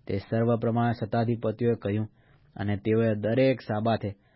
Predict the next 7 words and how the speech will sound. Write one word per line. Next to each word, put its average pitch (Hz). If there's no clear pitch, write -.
અંદર 104
આવનારા 117
તથા 107
સાબાથે 107
બહાર 104
જનારા 113
પોતાના 107